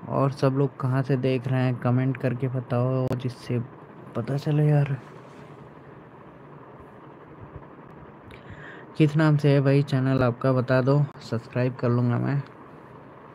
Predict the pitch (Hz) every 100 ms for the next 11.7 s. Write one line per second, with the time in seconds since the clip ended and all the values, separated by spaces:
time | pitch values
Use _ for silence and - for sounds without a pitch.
0 | - - - 156 - - - - - _
1 | - - - 143 143 147 143 147 135 135
2 | 139 127 135 131 120 - 123 123 127 131
3 | 120 - - - 123 123 127 131 131 143
4 | 110 - 120 123 120 123 123 123 123 123
5 | 135 143 - - - - - - - -
6 | - - 117 - 131 123 120 131 147 127
7 | 127 131 143 143 - - - - - -
8 | - - - - - 123 123 120 123 -
9 | 123 120 131 139 135 - 120 120 - -
10 | - 151 151 - 139 - - 131 131 156
11 | 147 - 147 143 139 151